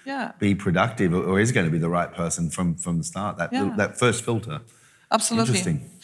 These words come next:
Speaker 1: And, you know, hospitality is fantastic because it opens doors to anybody. Y-, we need good attitude and, uh, willingness to, to do what's needed to be done. But then also when people start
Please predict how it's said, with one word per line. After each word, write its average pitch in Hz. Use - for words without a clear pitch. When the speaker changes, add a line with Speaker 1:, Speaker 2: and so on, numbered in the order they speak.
Speaker 1:
And, 202
you 240
know, 196
hospitality 214
is 170
fantastic 160
because 160
it 165
opens 170
doors 156
to -
anybody. 156
Y-, 185
we 175
need 170
good 175
attitude 165
and, 151
uh, 160
willingness 170
to, -
to -
do 165
what's 165
needed 160
to 170
be 170
done. 175
But 202
then 202
also 202
when 196
people 190
start -